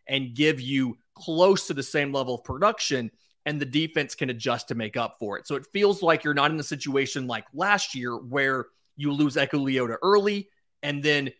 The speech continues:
your pass rush is down to Marcus Bragg and Derek Hall. And if somebody gets nicked up, somebody gets worn out late in the game, you suffer defensively. Was that part of some of those comebacks that we gave up last year? Uh, I, I wanna blame the former coaching staff,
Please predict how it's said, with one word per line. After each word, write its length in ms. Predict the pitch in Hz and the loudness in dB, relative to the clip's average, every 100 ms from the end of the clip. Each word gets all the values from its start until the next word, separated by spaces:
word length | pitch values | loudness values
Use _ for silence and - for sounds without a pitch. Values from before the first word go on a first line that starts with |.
| _ _ - | _ _ -8
your 140 | 135 | -6
pass 400 | 131 143 147 - | 2 4 4 4
rush 280 | 139 135 147 | 2 4 0
is 120 | 123 | -4
down 460 | 110 131 135 135 127 | 2 4 2 0 -4
to 400 | - 131 127 120 _ 131 | -4 -2 -4 -6 _ 2
Marcus 300 | 139 135 120 | 2 2 -2
Bragg 300 | 127 123 120 | 0 0 -2
and 100 | 117 | -2
Derek 260 | 117 110 | -2 -4
Hall. 460 | - 180 156 131 - _ | 4 6 6 4 -2 _
And 100 | 127 | -10
if 80 | 127 | -6
somebody 280 | 147 131 127 | -2 -2 -2
gets 200 | 113 - | -4 -6
nicked 260 | 120 110 160 | -8 0 2
up, 220 | 156 - | 4 2
somebody 240 | 139 131 | -2 -2
gets 200 | 120 - | -4 -8
worn 260 | 117 135 135 | -4 -2 0
out 220 | 127 123 | -2 -4
late 140 | 123 | -8
in 40 | 107 | -8
the 80 | 110 | -8
game, 440 | 139 143 127 120 _ _ _ | -4 -2 -4 -8 _ _ _
you 120 | 127 127 | -8 -4
suffer 420 | - 139 131 131 | 2 2 2 -6
defensively. 840 | 110 110 180 165 139 117 123 113 _ _ _ | -8 -2 0 0 -4 -4 -4 -6 _ _ _
Was 240 | 127 143 | 0 0
that 280 | 123 147 - | 4 4 4
part 240 | - 151 147 | 2 2 2
of 100 | 131 | -2
some 180 | 147 | -4
of 60 | 139 | 0
those 220 | 139 135 | -2 -2
comebacks 540 | - 156 147 135 135 - | -2 0 2 0 0 -4
that 80 | |
we 80 | 135 | -6
gave 200 | 127 139 | -2 0
up 180 | 165 170 | 0 2
last 340 | 185 185 - | 2 2 0
year? 240 | 208 220 220 _ _ _ _ | -2 -2 -2 _ _ _ _
Uh, 180 | 120 120 - | -6 -4 -2
I, 180 | 147 - _ _ | -4 -4 _ _
I 120 | 147 | 2
wanna 300 | 151 156 170 | 4 4 4
blame 240 | 151 147 139 | 4 2 2
the 60 | |
former 240 | 131 156 131 | -2 -4 0
coaching 340 | 190 190 135 | 2 2 -2
staff, 320 | - 117 110 | -8 -6 -8